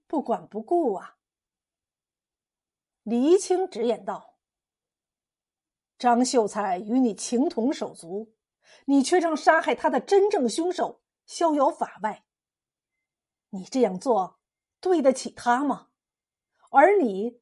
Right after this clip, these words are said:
又为他蒙冤偿命，他在九泉之下能闭目吗？你如此纵容，只会让阿宝变本加厉。”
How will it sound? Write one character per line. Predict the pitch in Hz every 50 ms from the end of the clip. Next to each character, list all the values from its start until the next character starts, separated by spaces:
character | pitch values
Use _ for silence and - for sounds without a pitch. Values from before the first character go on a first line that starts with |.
| _ _
又 | - 349
为 | 311 254 294 285
他 | 269 - 294 277 277 294 294 - _ _ _
蒙 | - 233 262 320 359 370
冤 | 339 370 359 370 392
偿 | - - - 196 180 220
命， | 285 339 277 196 185 - _ _ _ _ _ _ _ _ _ _ _ _ _ _ _ _ _ _ _ _
他 | - - - 302 311
在 | 320 359 311
九 | 233 - 277 254 240 247
泉 | - - 302 330
之 | 359 - 359 349
下 | 359 - 392 285 233 - - _ _ _ _
能 | - 285 294 330 403 403
闭 | 466 453 403 302 269
目 | 311 415 440 415 294 240
吗？ | 214 208 - - - _ _ _ _ _ _ _ _ _ _ _ _ _ _ _ _ _ _ _ _ _
你 | - 269 294 294
如 | 254 226 254 277 359 440
此 | 427 - - 466
纵 | - - 339 254 226
容， | 214 196 214 240 285 302 - _ _ -
只 | - 330 311
会 | 359 381
让 | 339 359 320 277
阿 | - 349 381 381 392
宝 | 392 - 208 247 - - _ _ _ _ _ _
变 | - 403 359 254 208 196 190
本 | - 208 170 143 143
加 | - - 302 254 254 269
厉。” | 277 294 196 -